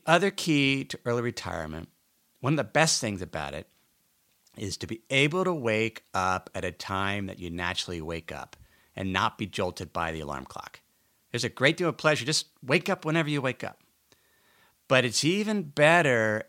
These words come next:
and more joyful to have something to wake up for, a purpose, a project, a community to serve. Henry David Thoreau said, this is in Walden, "We must learn to reawaken and keep ourselves awake,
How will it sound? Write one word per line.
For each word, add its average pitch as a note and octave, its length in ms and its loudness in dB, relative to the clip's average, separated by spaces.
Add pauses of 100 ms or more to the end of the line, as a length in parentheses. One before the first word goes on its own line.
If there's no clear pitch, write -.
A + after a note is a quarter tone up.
and G#2 120 -4
more G#2 180 -2
joyful A2 720 -2
to F2+ 100 -4
have G2 400 -2
something F#2+ 400 -4
to F2+ 80 -4
wake E2+ 320 -4
up D#2+ 160 -6
for, C#2+ 400 -8 (320)
a - 80 -8
purpose, D3 680 0 (280)
a F#2 120 -6
project, B2 640 0 (340)
a - 100 -4
community G#2 680 -2
to - 160 -10
serve. C#2 500 -4 (440)
Henry C3+ 240 4
David C3+ 260 2
Thoreau A#2 260 2
said, F#2 520 0 (320)
this A2 100 -10
is A2+ 60 -4
in A#2 120 0
Walden, G2+ 380 4 (320)
"We B2+ 100 2
must C#3 260 4
learn E3+ 480 6
to F3+ 120 0
reawaken C#3 800 4
and G#2 180 -6
keep - 340 -4
ourselves A#2+ 440 2
awake, E2+ 420 -4